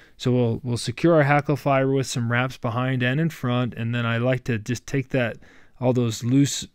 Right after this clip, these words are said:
fibers that are kinda gonna get in my way later and try and wrap them onto the shank. And we'll just go ahead and do a, a little, um, half hitch here, uh, around my camera. This isn't going as smooth as I want. There we go. And I'm gonna get this out of the way. This is where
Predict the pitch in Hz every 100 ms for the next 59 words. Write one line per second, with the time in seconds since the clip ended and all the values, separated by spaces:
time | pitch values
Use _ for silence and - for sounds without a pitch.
0 | - - 135 135 131 131 131 117 113 -
1 | 139 127 127 120 127 123 117 117 120 120
2 | 120 120 113 - 120 113 113 117 127 110
3 | 107 107 101 110 - 113 110 110 113 131
4 | 143 - 131 120 123 117 120 117 107 -
5 | - - - - 117 117 110 107 107 98
6 | 98 113 - - 135 - 127 - 123 120
7 | 120 117 - _ _ - 113 113 107 113
8 | 117 113 107 131 120 113 110 - 120 117
9 | 110 - 120 120 110 - 117 110 110 110
10 | 110 110 113 113 110 113 120 151 - _
11 | _ _ _ _ _ _ - - - 131
12 | 123 147 175 151 147 - 143 - 117 123
13 | 113 107 98 95 - - - 160 151 170
14 | 131 135 139 131